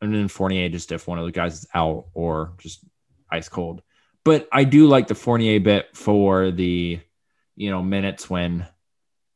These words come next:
you know, Jalen or Jason has to go out and it's like, we, we need someone to just spark our offense. I like Fournier for that. In terms of, like, championships and making, you know, playoff runs, I don't think it's that impactful,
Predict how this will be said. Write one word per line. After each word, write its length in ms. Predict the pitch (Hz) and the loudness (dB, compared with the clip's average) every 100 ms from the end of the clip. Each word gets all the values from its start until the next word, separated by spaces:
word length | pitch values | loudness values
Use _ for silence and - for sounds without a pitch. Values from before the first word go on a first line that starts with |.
| - | -12
you 100 | 87 | -10
know, 120 | 76 | -8
Jalen 380 | 90 104 104 101 | -2 0 2 2
or 80 | 95 | 0
Jason 340 | 98 92 92 92 | 2 0 0 -4
has 200 | 90 87 | -4 -4
to 100 | 90 | -4
go 200 | 85 92 | 0 4
out 280 | 110 101 90 | 4 4 2
and 80 | 90 | -4
it's 140 | - | -4
like, 260 | 80 - - | -8 -6 -2
we, 260 | 98 92 - _ - | -2 -2 -10 _ -6
we 140 | 98 | -2
need 160 | 104 95 | 0 0
someone 240 | 101 101 | 0 0
to 200 | 90 87 - | 2 0 -2
just 200 | 87 - | -10 -12
spark 380 | - 92 90 - | -4 -2 0 0
our 100 | 80 69 | -2 -2
offense. 540 | - - - - - _ _ _ _ _ _ | -8 -16 -18 -20 -20 _ _ _ _ _ _
I 100 | 110 | 2
like 220 | 117 117 | 4 4
Fournier 400 | - 113 113 110 | 0 -2 0 0
for 160 | 101 95 | -2 0
that. 360 | 95 107 117 - _ _ _ _ _ _ _ _ | 2 2 0 -6 _ _ _ _ _ _ _ _
In 80 | 101 | -8
terms 240 | 120 120 | -4 -2
of, 100 | 104 | 0
like, 280 | 92 82 - _ _ _ _ | -2 -6 -10 _ _ _ _
championships 880 | - 98 113 120 117 127 117 107 - | -12 -6 -4 -4 -2 2 4 4 0
and 120 | 92 | -2
making, 600 | 95 95 - 92 85 82 - | 0 -2 -2 -8 -8 -12 -14
you 80 | 85 | -14
know, 80 | 85 | -14
playoff 500 | - 107 113 101 - | -4 0 2 0 -2
runs, 520 | 92 90 90 85 - _ _ _ _ _ _ | -4 -4 -6 -8 -12 _ _ _ _ _ _
I 60 | 95 | 0
don't 180 | 107 107 | 0 2
think 140 | 110 | 0
it's 140 | 98 - | -2 -4
that 400 | 92 90 90 - | -2 0 0 -2
impactful, 760 | 123 123 139 151 - 165 165 | -6 -2 -2 -2 -2 -2 -2